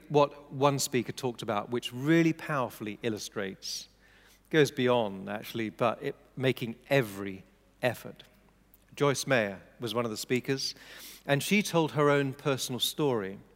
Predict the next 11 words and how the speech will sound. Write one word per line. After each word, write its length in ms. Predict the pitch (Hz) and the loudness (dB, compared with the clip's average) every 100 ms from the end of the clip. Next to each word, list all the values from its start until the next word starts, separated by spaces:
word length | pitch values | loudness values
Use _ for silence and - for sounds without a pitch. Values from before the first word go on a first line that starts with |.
| _ _ _ _ _ _ - - - - - - | _ _ _ _ _ _ -20 -20 -20 -20 -20 -10
She 140 | - | -4
told 260 | 135 165 139 | 6 6 6
us 200 | 127 - - | 2 -4 -6
she 240 | - 160 | 2 4
was 200 | 147 131 | 6 4
sexually 440 | - 160 - 135 | 2 2 0 2
abused 500 | 127 107 135 139 - | 2 2 0 0 -4
by 220 | - 120 113 | 0 2 2
her 140 | 113 | -4
father 600 | - - 156 135 101 107 | -4 0 2 2 -2 -8
throughout 680 | 107 - 127 131 143 147 - | -10 -2 4 4 4 0 -8